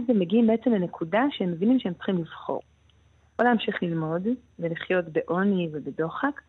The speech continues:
או לעזוב את בית המדרש, לוותר על הלימוד ועל ההגות,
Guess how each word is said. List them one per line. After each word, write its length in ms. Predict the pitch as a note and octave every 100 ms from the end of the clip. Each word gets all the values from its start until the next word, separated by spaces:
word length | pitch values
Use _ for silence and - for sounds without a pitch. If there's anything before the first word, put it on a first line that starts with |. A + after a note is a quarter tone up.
| _ _ _ _
או 80 | -
לעזוב 540 | C4 A3 E3+ E3+ B3 B3+
את 60 |
בית 260 | F3+ E3+ -
המדרש, 540 | E3+ D#3+ D#3 F#3 - -
לוותר 640 | D#3 D3+ D#3 _ B3 B3 G#3
על 100 | F3
הלימוד 840 | E3 D3+ D3+ D3+ D#3+ F#3 B3 G3+ D#3+
ועל 180 | D#3+ D3+
ההגות, 560 | D3 D3+ E3 C4+ E4